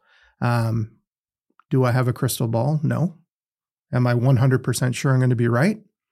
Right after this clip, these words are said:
No, but I'm pretty confident based on the analysis that I've done. Help me understand why you think your home is worth.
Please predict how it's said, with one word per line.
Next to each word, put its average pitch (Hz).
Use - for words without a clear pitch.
No, 120
but 160
I'm 135
pretty 127
confident 156
based 131
on 127
the 127
analysis 123
that 117
I've 117
done. 139
Help 180
me 147
understand 123
why 117
you 120
think 113
your 123
home 117
is 120
worth. -